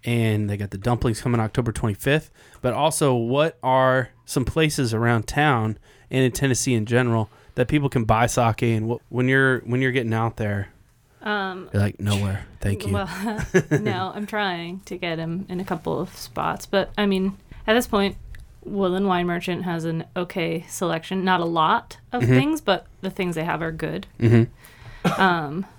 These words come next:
Speaker 2: Red Spirits and Wine out in Bellevue has a good selection.
Speaker 1: Yeah, they're, they're completists.
Speaker 2: Yeah.
Speaker 1: They've got tons of stuff. Yeah.
Speaker 2: Um, Cool Springs Wine and Spirits has a pretty
Speaker 1: Mm-hmm.
Speaker 2: solid selection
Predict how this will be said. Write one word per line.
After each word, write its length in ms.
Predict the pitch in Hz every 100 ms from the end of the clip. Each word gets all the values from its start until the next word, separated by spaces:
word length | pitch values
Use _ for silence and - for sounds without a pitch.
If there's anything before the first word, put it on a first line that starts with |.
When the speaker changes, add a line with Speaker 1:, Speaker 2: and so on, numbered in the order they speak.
| - -
Speaker 2:
Red 500 | - 170 170 208 240 -
Spirits 460 | - - 233 220 -
and 80 | 220
Wine 200 | 233 247
out 120 | 220
in 120 | 214
Bellevue 320 | 208 208 240 254
has 180 | 254
a 40 | 240
good 180 | 247 226
selection. 300 | 247 247 123
Speaker 1:
Yeah, 200 | 151 107
they're, 260 | 135 160 -
they're 140 | 156 202
completists. 720 | 156 - 143 123 - - - -
Speaker 2:
Yeah. 140 | 180
Speaker 1:
They've 160 | 117 127
got 200 | 120 -
tons 260 | 120 120
of 60 | 98
stuff. 360 | - - - - -
Yeah. 160 | 107 -
Speaker 2:
Um, 380 | 208 185 175 180
Cool 180 | - 226
Springs 480 | - 196 214 240 -
Wine 180 | 240 254
and 100 | 254
Spirits 360 | - 285 302 -
has 300 | 294 277 320
a 180 | 285 269
pretty 380 | 285 294 285 - -
Speaker 1:
Mm-hmm. 220 | 107 127 151 -
Speaker 2:
solid 520 | - - 254 262 262 -
selection 480 | 285 269 - 277